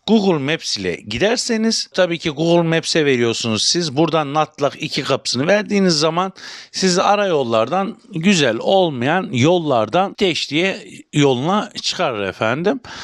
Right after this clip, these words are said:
Tabii ki burada da biz uygulamamızı indiren üyelerimize linkleri teker teker atıyoruz ve konum takiplerini yirmi dört saat online'ız. Üyelerimiz en güzel yollardan, Romanya'dan seyahat ediyorlar.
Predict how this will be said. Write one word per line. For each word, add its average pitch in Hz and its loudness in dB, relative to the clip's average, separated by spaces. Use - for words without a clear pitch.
Tabii 156 0
ki 175 0
burada 160 2
da 117 -2
biz 196 0
uygulamamızı 156 0
indiren 135 0
üyelerimize 131 2
linkleri 117 -2
teker 190 -2
teker 185 -2
atıyoruz 180 -2
ve 143 4
konum 175 -2
takiplerini 113 -2
yirmi 175 0
dört 123 2
saat 104 0
online'ız. 196 0
Üyelerimiz 151 2
en 190 0
güzel 98 0
yollardan, 165 0
Romanya'dan 160 2
seyahat 151 0
ediyorlar. 90 0